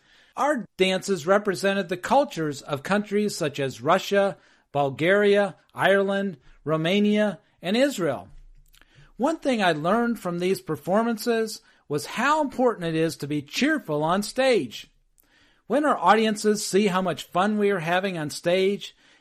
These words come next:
it makes for a much greater impact. Ephesians chapter four, verse sixteen. "From whom the whole body,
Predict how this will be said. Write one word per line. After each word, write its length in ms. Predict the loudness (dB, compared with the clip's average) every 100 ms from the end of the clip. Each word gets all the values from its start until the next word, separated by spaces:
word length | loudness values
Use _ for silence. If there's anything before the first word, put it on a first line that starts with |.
| -6
it 140 | -2
makes 280 | 0 -2 -4
for 140 | -6
a 60 | -4
much 340 | 0 0 0
greater 340 | 0 2 4 2
impact. 640 | 2 2 2 2 -4 -18 _ _ _ _ _ -20 -20 _ _ _
Ephesians 600 | -10 -2 -2 0 -2 -6
chapter 400 | 0 2 2 -4
four, 420 | 2 4 6 4
verse 300 | 2 0 0
sixteen. 760 | -4 -6 -6 -4 -2 -2 -4 -12 _ _ _ _ _ _ -4
"From 200 | -2 2
whom 320 | 2 2 0
the 100 | 2
whole 260 | 4 4
body, 540 | 4 4 4 2 -4